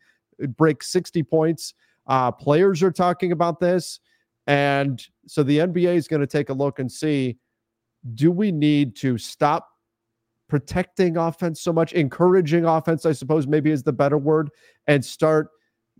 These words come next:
giving defenses some, some leeway here? Stop trying to nerf defenses and allow them to go back to doing some of the things that defenses do. I'm, I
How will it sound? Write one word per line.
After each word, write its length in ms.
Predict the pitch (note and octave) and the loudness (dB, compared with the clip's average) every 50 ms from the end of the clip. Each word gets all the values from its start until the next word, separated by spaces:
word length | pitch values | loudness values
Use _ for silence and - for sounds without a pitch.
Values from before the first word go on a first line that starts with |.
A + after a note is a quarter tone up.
| C#3 A#2+ | -8 0
giving 440 | A2 D#3 E3 D3 D#3+ D#3+ D3+ C#3 A#2 | 4 4 4 4 4 2 0 0 2
defenses 840 | C#3+ D3 D3 C#3 - C#3+ C3+ C#3 - - C3 A#2+ A#2+ A2 - - - - - | 2 2 2 2 2 0 -2 -2 -2 -2 0 0 0 -2 -4 -8 -16 -18 -16
some, 680 | - - - - D3+ C#3 C3+ C3 B2+ B2+ B2+ B2+ B2 B2+ _ _ _ _ _ _ _ _ _ _ _ _ _ _ _ _ _ _ _ _ - - | -14 -10 -2 0 2 2 2 2 0 -2 -4 -4 -6 -8 _ _ _ _ _ _ _ _ _ _ _ _ _ _ _ _ _ _ _ _ -12 -12
some 360 | - - E3+ D3+ C#3 B2+ B2+ | -2 0 2 2 2 2 2
leeway 420 | D3 D3+ D3 B2 B2 A#2 A#2 A2 | 2 2 2 2 2 0 0 -2
here? 280 | G#2 A#2 G#2+ - - D3+ _ _ _ | -2 -4 -4 -6 -6 -12 _ _ _
Stop 380 | - - - - D#3 D#3+ - - | -20 -4 0 2 2 2 0 -2
trying 260 | - D#3+ D3+ D3+ C3+ | -2 0 0 0 -2
to 100 | - C3+ | -2 -2
nerf 520 | B2+ A#2+ A#2 B2+ C#3 D3 C#3 - - - _ _ _ _ _ _ _ - C3 | -4 -2 0 0 0 0 0 -2 -6 -16 _ _ _ _ _ _ _ -12 -4
defenses 640 | A2+ C#3+ D#3 E3+ C#3+ C#3+ C3 B2+ - - C#3 B2+ - - | -2 0 2 2 2 2 0 0 0 -2 -2 -4 -2 -2
and 160 | - C3+ B2 | -4 -2 -2
allow 460 | A#2 A2+ A2+ B2+ C3+ C#3+ C#3+ D3 C#3 | -2 0 0 0 0 2 2 0 0
them 320 | B2+ C3+ B2+ B2+ B2 A#2 - _ _ _ _ _ _ | 0 0 0 -2 -2 -6 -8 _ _ _ _ _ _
to 100 | - C3+ | -6 -4
go 200 | A#2+ G#2+ C3+ C3 | 0 2 2 2
back 240 | A2+ C3+ C3 B2+ - | 2 2 0 0 -2
to 80 | C#3 A#2+ | -6 -4
doing 320 | G#2 C#3 C3+ C3+ C3+ B2+ | -2 -2 0 0 0 -2
some 180 | - - C3 B2+ | -2 -4 -2 -2
of 60 | B2+ | -2
the 60 | A#2+ - | -2 -2
things 160 | B2+ B2 A#2+ | -2 -2 -2
that 120 | A#2+ A#2 G#2 | -2 -4 -2
defenses 400 | C3+ B2 - C3 A2+ - A#2+ - | -4 -4 -4 -4 -6 -6 -4 0
do. 200 | - F3+ D#3+ C3+ - _ _ _ _ _ _ _ _ _ _ _ - | 2 2 2 2 -2 _ _ _ _ _ _ _ _ _ _ _ 0
I'm, 400 | D3 E3 G3 A#3+ B3+ B3+ G#3+ - - _ _ _ _ _ _ _ _ _ _ - | 2 4 4 4 2 0 -2 -6 -10 _ _ _ _ _ _ _ _ _ _ 2
I 200 | D#3+ F#3 A#3+ | 4 4 4